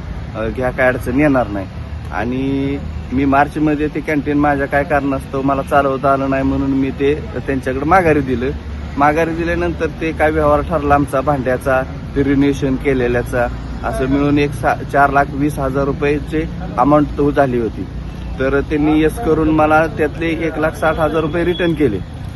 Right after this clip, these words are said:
राहिलेले दोन लाख सत्तर हजार देतो, देतो म्हणून मला त्यांनी आतापर्यंत खेळवलं. आणि आता सरळच म्हणतोय की, "मी ह्यांना ओळखत नाही, ह्यांचा माझ्याशी काही संबंध नाही."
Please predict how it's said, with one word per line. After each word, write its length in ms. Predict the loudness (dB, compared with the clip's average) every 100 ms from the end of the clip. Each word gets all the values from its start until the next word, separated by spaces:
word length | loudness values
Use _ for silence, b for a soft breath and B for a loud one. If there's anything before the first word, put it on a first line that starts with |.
| -10 0
राहिलेले 480 | 2 4 4 2
दोन 240 | 0 0 0
लाख 120 | 0
सत्तर 360 | -2 -4 -2 0
हजार 300 | 0 0 -2
देतो, 360 | -2 -4 -2
देतो 300 | -2 -2 0
म्हणून 280 | 0 2 2
मला 240 | 2 2
त्यांनी 280 | 2 0 2
आतापर्यंत 500 | 2 0 0 2 0 0 4
खेळवलं. 420 | 8 8 8 4 -2 -8 -10 -8 -4
आणि 200 | 0 0
आता 560 | 2 2 4 4 4 4
सरळच 420 | 2 2 2 2
म्हणतोय 360 | 0 0 0 0
की, 380 | 2 2 2
"मी 160 | 2 2
ह्यांना 280 | 4 4 4
ओळखत 420 | 4 2 0 0
नाही, 200 | 0 2
ह्यांचा 260 | 0 0 2
माझ्याशी 480 | 2 2 0 -4
काही 200 | -2 0
संबंध 420 | 0 2 4 4 4
नाही." 220 | 4